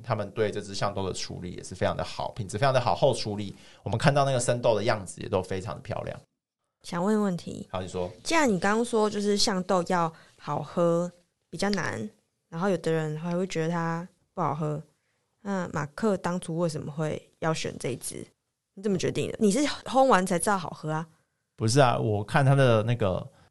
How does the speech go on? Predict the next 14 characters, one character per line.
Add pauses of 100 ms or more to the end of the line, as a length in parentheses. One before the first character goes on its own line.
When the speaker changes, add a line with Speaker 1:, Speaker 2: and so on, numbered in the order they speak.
(140)
Speaker 1:
庄
园
就
知
道
它
好
喝。 (360)
Speaker 2:
<laughs>
是
这
样？ (240)
Speaker 1:
不
是，